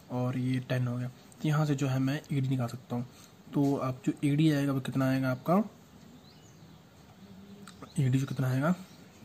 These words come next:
देखो ये निकाल लेते हैं यहाँ से, अ, हाइपोटेन्यूज square यानी कि ए बी, ए बी, ए बी का square, मैं ए डी यहाँ से, ये बन गया आपका right angle triangle, तो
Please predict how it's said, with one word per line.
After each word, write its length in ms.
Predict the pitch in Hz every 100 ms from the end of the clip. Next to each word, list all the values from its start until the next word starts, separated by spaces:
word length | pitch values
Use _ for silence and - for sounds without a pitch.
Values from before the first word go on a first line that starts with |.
| 147
देखो 180 | 131
ये 80 | 135
निकाल 320 | 131 131 127
लेते 200 | 127 127
हैं 60 | 131
यहाँ 100 | 127
से, 120 | 127
अ, 1120 | 214 - - - - - - 135 135 139 135 131
हाइपोटेन्यूज 440 | 135 131 143 143
square 260 | - 143 131
यानी 160 | 131
कि 160 | 127 165 190 190 - - - - 151
ए 120 | 143
बी, 160 | 131 123 - - - - -
ए 60 | 135
बी, 140 | 127 127 - - - - - - - - - - - - - 147
ए 80 |
बी 140 | 143 143
का 140 | 143
square, 340 | 127 - 135 - - - - - - - - - - - - - - - - - - -
मैं 140 | 143 -
ए 80 | 156
डी 140 | 143
यहाँ 160 | 147 147
से, 220 | 151 147
ये 220 | 139 143
बन 200 | 135 131
गया 100 | 135
आपका 180 | 139 147
right 240 | 135 139 135
angle 140 | 139
triangle, 420 | 131 143 175 170 - - -
तो 120 | 143